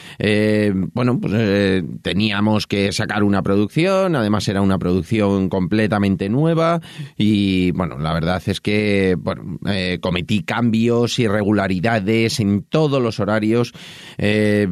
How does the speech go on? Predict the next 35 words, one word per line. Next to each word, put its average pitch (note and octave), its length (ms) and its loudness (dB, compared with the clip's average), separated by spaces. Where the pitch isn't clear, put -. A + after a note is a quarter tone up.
pues, F2 140 -2
bueno, G2 260 -2
desde F#2+ 680 -2
clases A#2+ 420 -2
de G2+ 80 2
inglés, B2+ 380 2
que B2 120 0
me G#2+ 80 0
tuve G#2 200 2
que G2 60 -2
saltar G2+ 480 -2
todas G#2 420 0
las G2 220 0
de F#2+ 140 2
la F2+ 120 0
semana, B2 680 0
eh, G#2 340 0
un B2+ 200 2
mastermind B2 760 0
que G#2+ 420 2
tengo G2+ 280 0
los G2+ 180 -2
jueves, A2+ 800 0
eh, F#2+ 260 -2
bueno, G#2+ 300 -4
pues, G2 260 -4
eh, F#2+ 640 2
la E2+ 140 -2
verdad E2 340 -2
es G2 120 -2
que F#2+ 140 -2
tuve C#3+ 360 0
que B2 120 -4
cancelar A2 580 0
todo, B2+ 460 0